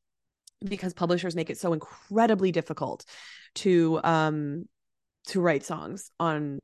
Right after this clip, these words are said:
on poet-, poetry that's being currently written. And it's a shame, because I think people want to sing words that are being written right now.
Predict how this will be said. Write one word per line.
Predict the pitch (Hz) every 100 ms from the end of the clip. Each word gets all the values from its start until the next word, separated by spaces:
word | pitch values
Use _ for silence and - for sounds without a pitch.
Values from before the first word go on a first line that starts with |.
| - 165
on | 160
poet-, | 165 151 - _ _
poetry | 180 160 160
that's | 139 - -
being | 156 147
currently | 156 135 156
written. | - 131 135 120 - - -
And | 247
it's | 285
a | 381
shame, | - 202 165 190 254
because | 247 196 196 190 185
I | 196
think | 196 233
people | - 233 190
want | 180 185 - -
to | - 208 202 190 185 - _ -
sing | - 220 202 190 190 - _ _ _ -
words | 185 180 190 208 170 156 160 _ -
that | 196
are | 196
being | 196 214 214
written | 240 240 180
right | 156 -
now. | 123 101